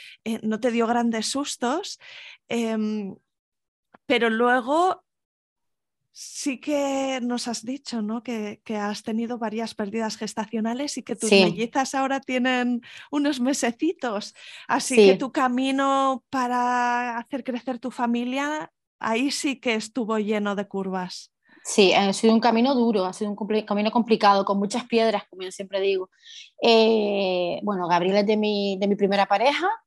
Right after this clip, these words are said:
Speaker 2: y yo me separé cuando tenía siete años y conocí a mi marido y comenzamos a, a buscar. Eh, yo era mamá, o sea, mi pensamiento es,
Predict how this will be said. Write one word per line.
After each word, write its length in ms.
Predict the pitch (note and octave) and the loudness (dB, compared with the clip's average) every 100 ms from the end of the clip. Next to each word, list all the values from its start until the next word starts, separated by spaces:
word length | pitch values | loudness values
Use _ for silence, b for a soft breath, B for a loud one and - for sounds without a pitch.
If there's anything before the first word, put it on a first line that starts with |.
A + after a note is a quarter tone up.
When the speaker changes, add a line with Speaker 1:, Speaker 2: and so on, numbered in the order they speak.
| - | -4
Speaker 2:
y 580 | B3+ A#3+ A3 G#3 G3 F#3 | 0 2 2 2 2 0
yo 80 | F#3+ | -4
me 80 | F#3 | -6
separé 320 | F#3+ F3+ F3 | -8 -6 -4
cuando 200 | F3+ F3+ | -4 -2
tenía 240 | F3+ F3+ | 0 0
siete 280 | E3+ F#3+ G3 | 0 2 6
años 420 | G3 A#3 C4+ D#4+ | 8 8 8 8
y 60 | D4 | 6
conocí 340 | G#3+ G#3 - | 2 -2 2
a 320 | G3 F#3+ F#3 | 4 4 2
mi 140 | F3+ F3+ | 0 -4
marido 420 | F#3 G3 C4 F#4 _ _ b b b b - | -2 -2 -4 -6 _ _ b b b b -8
y 120 | B3+ | -4
comenzamos 720 | B3+ A#3+ A3+ A3+ G#3+ A3 A3 | 0 0 -2 0 0 0 -2
a, 580 | A3+ G#3+ G3+ G3 F#3+ F#3+ - | -4 -6 -6 -6 -8 -10 -4
a 100 | G#3+ | -4
buscar. 540 | G#3+ - B3 C4+ F4 - _ _ _ _ _ - | -4 0 4 4 2 -6 _ _ _ _ _ -14
Eh, 840 | - A#3 A3 A3 A3 G#3+ G#3+ G#3 G3+ | -4 0 2 0 0 -2 -2 -4 -4
yo 160 | G#3 C4 | 2 4
era 160 | B3 | 4
mamá, 460 | A3 G#3 G3 G#3+ E4+ | 4 2 0 -2 -2
o 40 | |
sea, 220 | D4+ B3 A3 | -2 -2 0
mi 240 | G#3 A3+ | 0 -2
pensamiento 640 | A3+ A3 G3+ G#3+ A#3 A#3+ | -2 -4 -4 -4 -4 -4
es, 220 | A#3+ A3 | -2 -2